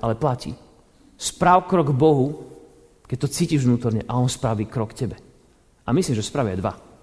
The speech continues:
Možno spraví aj viac. A preto, ak chceš víno, brat, sestra, obrazne povedané, najprv musíme mať tú vodu. Musíme niečo dať, čo Pán Boh, alebo Pán Ježiš hovorí, že to je dobré.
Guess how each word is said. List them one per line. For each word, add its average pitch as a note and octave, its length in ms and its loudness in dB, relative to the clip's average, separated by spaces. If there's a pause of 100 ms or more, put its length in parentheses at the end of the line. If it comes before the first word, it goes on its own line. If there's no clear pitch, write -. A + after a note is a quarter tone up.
(280)
Možno A2 160 -6
spraví G#2+ 400 -8
aj F#2+ 80 -10
viac. - 160 -16 (720)
A D3 80 -4
preto, A3 240 6
ak - 320 2 (880)
chceš A3 320 4
víno, G#3 320 6
brat, C#3+ 240 4
sestra, C#3 480 4
obrazne D#3 320 2
povedané, A#2 560 2 (400)
najprv C#3 240 -2
musíme D3 240 2
mať A#2 180 2
tú A2 140 -2
vodu. F#2 240 -2 (960)
Musíme D3 400 2
niečo F3 320 4
dať, A#2 320 0 (1040)
čo - 80 -4
Pán C#3 240 2
Boh, - 420 -4
alebo B2 220 -2
Pán C#3+ 240 2
Ježiš C3+ 160 0
hovorí, B2 240 2
že G#2+ 160 -2
to B2+ 320 0
je A#2 260 0
dobré. F#2 300 -6